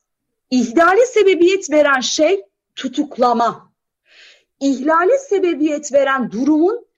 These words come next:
kaldırılmasının tek bir yolu var.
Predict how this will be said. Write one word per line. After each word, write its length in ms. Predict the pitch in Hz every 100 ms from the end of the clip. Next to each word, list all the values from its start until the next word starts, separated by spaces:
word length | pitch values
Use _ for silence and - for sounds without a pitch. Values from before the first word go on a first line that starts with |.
| _
kaldırılmasının 1120 | - 269 349 339 381 349 285 - 233 208 190 -
tek 380 | 269 381 381 254
bir 160 | 254
yolu 340 | 208 196 170 160
var. 480 | - - - -